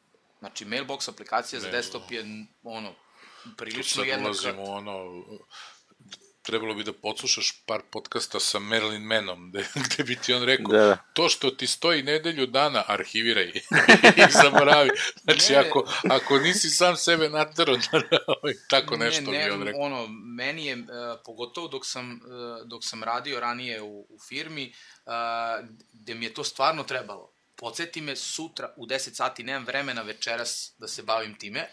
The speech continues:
Speaker 1: ali me
Speaker 2: Mhm.
Speaker 1: podsjeti za svaki slučaj sutra u deset sati.
Speaker 2: Ponovo mi
Speaker 3: Ja
Speaker 2: ga
Speaker 3: da se
Speaker 2: ubaci,
Speaker 3: ubacim da
Speaker 2: da.
Speaker 3: se nadovežem na to, ja sam počeo da koristim, izašao onaj Spark Mail, ovaj Riddle
Speaker 2: Mhm.
Speaker 3: firme, i koristim ga na iPhone-u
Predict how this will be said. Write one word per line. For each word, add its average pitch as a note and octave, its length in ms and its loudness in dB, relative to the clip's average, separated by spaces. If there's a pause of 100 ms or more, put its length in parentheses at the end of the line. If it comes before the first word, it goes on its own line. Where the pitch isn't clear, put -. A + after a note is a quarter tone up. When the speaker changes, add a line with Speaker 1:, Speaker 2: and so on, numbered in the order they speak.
Speaker 1:
ali A#2 220 -10
me A2+ 120 -12
Speaker 2:
Mhm. G2+ 100 -14
Speaker 1:
podsjeti A2 340 -10
za B2+ 100 -10
svaki C3 220 -6
slučaj C3+ 260 -10
sutra C3 240 -12
u A#2+ 40 -12
deset A2 200 -10
sati. G2 140 -12 (340)
Speaker 2:
Ponovo G#2+ 400 -2
mi F#2+ 140 -10
Speaker 3:
Ja - 20 4
Speaker 2:
ga A#2+ 80 8
Speaker 3:
da C3+ 100 8
se - 140 2
Speaker 2:
ubaci, - 80 2
Speaker 3:
ubacim - 200 6
da A#2 60 6
Speaker 2:
da. G#2 60 4
Speaker 3:
se A#2+ 100 4
nadovežem A#2 420 8
na G#2+ 60 4
to, A#2+ 220 6
ja A2 140 12
sam A#2+ 180 -2
počeo B2+ 400 4
da G#2+ 100 4
koristim, A#2 480 2
izašao A2+ 400 0
onaj G#2+ 120 4
Spark - 400 6
Mail, G2+ 220 6 (540)
ovaj G2 260 2
Riddle G#2+ 200 8
Speaker 2:
Mhm. F2+ 80 -2
Speaker 3:
firme, G2 300 0 (240)
i A2 80 -10
koristim A#2 440 2
ga A2 100 6
na G2+ 140 8
iPhone-u C3+ 380 0